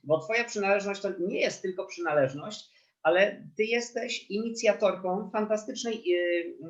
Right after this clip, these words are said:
in-, tak, inicjatorką fantastycznego wydarzenia, y, tak zwanych Dni Młodych,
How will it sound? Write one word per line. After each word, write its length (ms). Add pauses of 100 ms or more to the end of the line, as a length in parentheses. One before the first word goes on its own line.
(340)
in-, 320
tak, 300
inicjatorką 600
fantastycznego 720
wydarzenia, 760 (540)
y, 480 (480)
tak 180
zwanych 440
Dni 260
Młodych, 640